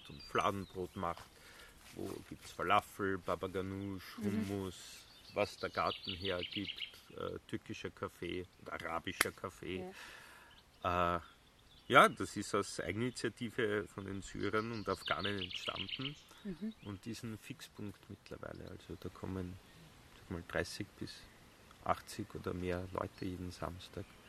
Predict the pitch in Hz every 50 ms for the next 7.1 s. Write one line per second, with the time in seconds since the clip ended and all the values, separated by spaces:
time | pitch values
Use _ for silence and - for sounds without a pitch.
0 | - - - - - - 185 160 143 175 202 208 - - - - - - - -
1 | - - - - - - - - - - 202 190 208 190 180 190 196 180 - -
2 | 156 170 190 214 254 285 330 320 320 302 - 285 285 269 254 247 247 - 262 247
3 | 254 247 233 226 240 226 - 208 185 165 - - 185 175 170 165 180 175 - -
4 | - - - - - - - - 90 87 92 95 95 - - 120 - - - 165
5 | - - - 101 120 131 110 92 87 85 - 104 92 101 226 220 247 247 110 98
6 | 98 90 104 107 156 165 147 202 185 143 - - - - - 110 104 107 101 104
7 | 107 104